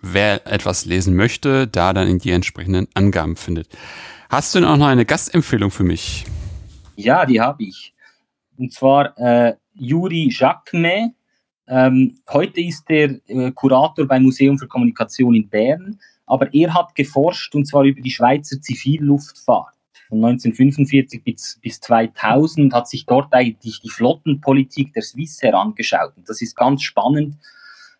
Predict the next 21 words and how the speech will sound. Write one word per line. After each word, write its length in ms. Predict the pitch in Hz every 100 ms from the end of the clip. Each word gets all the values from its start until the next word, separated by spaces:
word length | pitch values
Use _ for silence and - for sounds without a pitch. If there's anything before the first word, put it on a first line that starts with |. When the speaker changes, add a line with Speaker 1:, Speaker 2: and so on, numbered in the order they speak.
| -
Speaker 2:
Ähm, 280 | 117 117 113
Transportgeschichte, 1200 | 123 123 - 131 151 - 151 - 165 165 - 156
ja 220 | 147 127
vielfach, 560 | - 147 160 - 147 -
gerade 280 | 127 135
Luftfahrt, 640 | 131 156 - _ 135 139 139
noch 160 | 127 -
ein 120 | 117
schwarzes 500 | 117 117 123 113 107
Loch. 380 | 110 151 - _ _ - - - _
Und 300 | 120 120 113
ich 140 | 113 -
glaube, 340 | 113 123 131
das 160 | 123 110
ist 100 | 113
auch 180 | 123
eine 140 | 120 117
sehr, 300 | 113 117 120
sehr 220 | - 113
spannende 640 | 110 - 95 117 110 104 85
Arbeit, 520 | 98 - 92 95